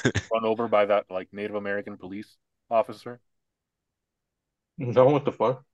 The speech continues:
Speaker 2: By the way, that's literally your dream. Karen Deep's dream is literally to be that cop. He wants to be a cop.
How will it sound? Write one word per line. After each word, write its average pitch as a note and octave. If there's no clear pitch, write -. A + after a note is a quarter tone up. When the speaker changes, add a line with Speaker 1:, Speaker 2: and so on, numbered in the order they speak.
Speaker 2:
By G3+
the F3
way, E3
that's F#3+
literally A#3+
your D#3+
dream. A#2
Karen E3
Deep's D3+
dream A2
is G#2+
literally C3
to A#2
be A2
that G#2+
cop. F2+
He A#2+
wants D#3+
to D#3+
be D3
a A2+
cop. A#2+